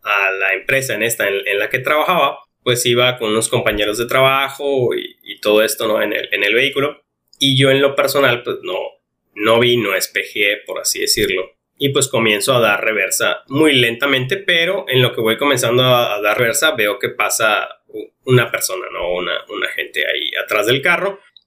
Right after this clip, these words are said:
Y al final no pasa nada, ¿verdad? Me detengo, pero me detengo abruptamente, lo cual, pues, hace que se mueva el carro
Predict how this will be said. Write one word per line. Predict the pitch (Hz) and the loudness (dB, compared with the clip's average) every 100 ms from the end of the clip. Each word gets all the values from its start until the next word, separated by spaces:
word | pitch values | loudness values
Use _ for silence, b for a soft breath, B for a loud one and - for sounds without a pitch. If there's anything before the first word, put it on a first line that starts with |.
| _ | _
Y | 143 151 - | -2 -2 -2
al | 110 | -4
final | 120 123 135 117 | 0 0 0 -2
no | - | 0
pasa | 127 143 | 0 2
nada, | 151 147 | 4 4
¿verdad? | 143 131 127 | 4 4 4
Me | 104 | 2
detengo, | 95 120 131 131 | 0 0 0 0
pero | 107 | -2
me | 92 | 0
detengo | 90 104 110 | -2 0 2
abruptamente, | 107 107 98 117 117 117 135 | 2 0 -2 0 0 0 2
lo | 117 92 | 0 0
cual, | 87 90 - | -2 -4 -6
pues, | - | -8
hace | 95 92 | -6 -4
que | 92 | -2
se | 98 | 0
mueva | 92 95 | 2 2
el | 98 | 2
carro | 113 110 | 0 -4